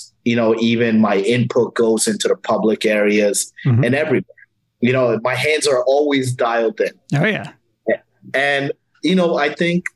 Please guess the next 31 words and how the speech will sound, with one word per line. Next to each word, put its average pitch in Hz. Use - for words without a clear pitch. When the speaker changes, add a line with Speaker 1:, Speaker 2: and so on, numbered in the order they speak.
Speaker 1:
the 147
modular 143
aspect 123
is 107
something 127
I've 101
loved 104
for 95
many, 92
many 92
years. 87
You 104
know, 98
that 120
goes 117
back 110
even 107
to 107
the 98
Nomad 98
and 92
the 104
Marriott 95
there 87
in 110
New 107
York 95
City. 90
Speaker 2:
Mm-hmm. 139
Speaker 1:
You 151
know, -